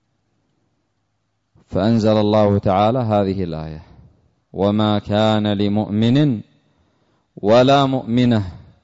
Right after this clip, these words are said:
إذا قضى الله ورسوله أمرا أن يكون لهم الخيرة من أمرهم."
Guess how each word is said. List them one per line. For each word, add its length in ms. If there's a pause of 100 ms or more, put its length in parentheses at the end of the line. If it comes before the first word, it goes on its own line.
(640)
إذا 260
قضى 280
الله 300
ورسوله 760
أمرا 240
أن 100
يكون 440
لهم 240
الخيرة 480
من 140
أمرهم." 420